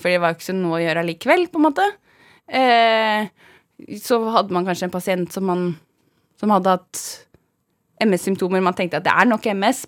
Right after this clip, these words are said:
men har jo ikke så mye symptomer ennå, så vi behøver kanskje ikke å nevne M S for pasienten ennå, på en måte, fordi vi kan jo krysse fingrene for at det ikke skjer noe mer, men vi tror jo kanskje at det gjør det.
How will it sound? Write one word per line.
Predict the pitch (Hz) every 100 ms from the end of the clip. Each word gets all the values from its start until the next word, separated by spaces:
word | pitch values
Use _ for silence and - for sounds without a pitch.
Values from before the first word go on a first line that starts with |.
| 220
men | 214 214 - _ _ _ _ - - - _ _ 190
har | 196
jo | 185
ikke | 247 -
så | 196 208
mye | 180 196
symptomer | 202 170 175 175
ennå, | 180 190
så | 196 185 156 _ _ -
vi |
behøver | 190 185 170 190
kanskje | 175
ikke | 185
å | 190
nevne | 180 170 170 180
M | 165 160
S | -
for | 170
pasienten | 165 170 160 180 180
ennå, | 160 175 202 - _
på | 214
en | 240
måte, | 233 285 233 -
fordi | 220 202 190 _ _ _ _ -
vi | 196 185 190
kan | 208
jo | 214
krysse | 180 175
fingrene | 170 147 160
for | 165
at |
det | 170
ikke | 160
skjer | 170
noe | 180
mer, | 202 180 139
men | 156 151 151
vi | 151
tror | 156 156
jo | 175
kanskje | 160 -
at | -
det | 147
gjør | 143
det. | 160